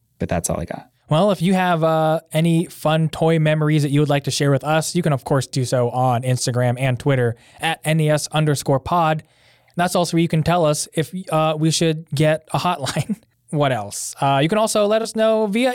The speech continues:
Speaker 2: email. And that email is nostalgia system podcast at gmail dot com. And of course, support for the show can be given on Patreon, my favorite website,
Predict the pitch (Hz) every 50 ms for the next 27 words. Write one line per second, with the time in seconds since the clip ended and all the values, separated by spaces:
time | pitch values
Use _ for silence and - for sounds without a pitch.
0 | 247 262 269 330 339 294 185 139 120 98 90 90 - - _ _ _ _ _ _
1 | - 139 120 113 120 127 151 165 156 143 135 135 139 160 202 202 170 127 107 101
2 | 107 - - - - _ _ _ _ _ - 135 - - 156 165 160 156 143 -
3 | 160 139 - 143 135 123 - 139 135 127 - 139 131 120 - - - 180 190 175
4 | - - - _ _ _ _ _ - 127 127 165 185 185 170 170 165 165 165 165
5 | 165 170 - _ _ _ _ _ - 117 135 131 135 135 139 - _ _ _ _
6 | _ _ - - 135 131 131 120 107 98 95 110 - _ _ _ _ _ _ -
7 | 147 147 143 127 - - 139 135 - - - - 160 156 147 - 143 135 127 -
8 | 143 135 131 - 151 147 143 135 127 139 135 135 143 151 175 160 147 - 160 151
9 | 143 - - 135 131 131 127 127 127 131 - _ _ - 139 143 139 127 - 131
10 | 123 117 120 117 120 117 117 - - 127 117 117 -